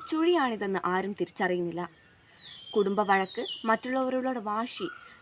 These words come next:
പഠനത്തോടുള്ള ഭയം എന്നിവയൊക്കെയാണ് കുട്ടികളെ ലഹരിയിലേക്ക് പ്രേരിപ്പിക്കുന്നത്. പുതുതലമുറ ഏതൊരു പ്രശ്നം വന്നാലും ആദ്യം അഭയം തേടുന്നത് ലഹരിയിലേക്കാണ്. എന്നാൽ ജീവിത പ്രശ്നങ്ങളോട് പൊരുതി ജീവിത വിജയം നേടുന്നതാണ് യഥാർത്ഥ ലഹരി എന്നവർ തിരിച്ചറിയുന്നില്ല.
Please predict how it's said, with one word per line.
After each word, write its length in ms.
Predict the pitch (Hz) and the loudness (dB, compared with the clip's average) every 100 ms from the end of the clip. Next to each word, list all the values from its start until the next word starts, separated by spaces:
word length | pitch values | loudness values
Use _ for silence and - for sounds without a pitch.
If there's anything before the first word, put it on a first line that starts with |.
| - | 2
പഠനത്തോടുള്ള 600 | 196 208 226 240 233 233 196 | 4 4 0 -2 0 -2 0
ഭയം 260 | 196 220 175 - 214 | 0 0 -2 -4 -2
എന്നിവയൊക്കെയാണ് 560 | 277 294 262 220 190 185 | 0 0 2 2 2 0
കുട്ടികളെ 360 | 190 185 190 190 | -4 -2 0 0
ലഹരിയിലേക്ക് 520 | 185 196 208 190 180 175 | 0 -2 -2 -2 -2 -4
പ്രേരിപ്പിക്കുന്നത്. 680 | 175 175 180 165 165 170 180 - - - - - - _ - | -4 -2 -4 -6 -6 -6 -6 -10 -20 -20 -20 -20 -20 _ -4
പുതുതലമുറ 540 | 403 403 381 349 349 240 - 220 | 0 2 2 4 4 2 0 -2
ഏതൊരു 260 | 254 330 302 | 0 0 -2
പ്രശ്നം 260 | 254 - 254 | -4 -4 -4
വന്നാലും 320 | 240 233 208 - 190 202 | -2 0 -2 -2 -2 0
ആദ്യം 260 | 233 262 196 | 0 0 0
അഭയം 240 | 202 233 214 | 0 -2 -2
തേടുന്നത് 360 | 190 185 185 | -2 0 -2
ലഹരിയിലേക്കാണ്. 720 | 170 170 180 196 180 165 160 180 - - - - - - - 180 - 202 | -2 -2 -2 -2 -4 -6 -4 -6 -8 -20 -20 -20 -20 -20 -20 -12 -6 -2
എന്നാൽ 240 | 196 233 - 196 | -2 -2 -4 -4
ജീവിത 260 | 254 285 349 349 | -2 0 0 0
പ്രശ്നങ്ങളോട് 500 | 294 285 285 277 269 | -4 -2 0 0 -2
പൊരുതി 380 | 233 226 226 185 - - - - 185 | -2 -2 0 -2 -2 -14 -20 -16 -6
ജീവിത 260 | 226 247 277 277 | -4 -4 -4 -2
വിജയം 240 | 277 277 247 | -2 -2 0
നേടുന്നതാണ് 560 | 233 240 240 208 190 190 | 0 -2 0 0 0 -2
യഥാർത്ഥ 400 | 190 220 254 262 247 | 0 0 -2 -4 -4
ലഹരി 300 | 196 190 180 - 180 | -2 -2 -4 -4 -2
എന്നവർ 240 | 175 180 - | -2 -2 -2
തിരിച്ചറിയുന്നില്ല. 640 | 180 - 180 165 160 165 | -4 0 0 -2 -4 -4